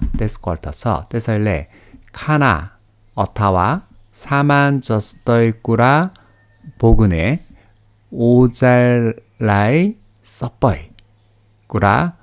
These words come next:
부자운에 섭다호, 호. 떨어, 접시 꼴라기 짜이, 요, 납작한 그릇,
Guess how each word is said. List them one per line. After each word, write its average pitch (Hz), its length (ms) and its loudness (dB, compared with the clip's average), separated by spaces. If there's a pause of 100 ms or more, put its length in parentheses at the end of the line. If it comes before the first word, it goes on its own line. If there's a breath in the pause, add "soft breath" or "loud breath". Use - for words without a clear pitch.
(320 soft breath)
부자운에 95 520 -2
섭다호, 80 1040 -4 (500)
호. - 240 -8 (460 loud breath)
떨어, 143 300 0
접시 165 500 -2
꼴라기 170 500 2
짜이, 117 560 -2 (280)
요, 80 200 -6 (840 soft breath)
납작한 139 1300 -2
그릇, - 380 2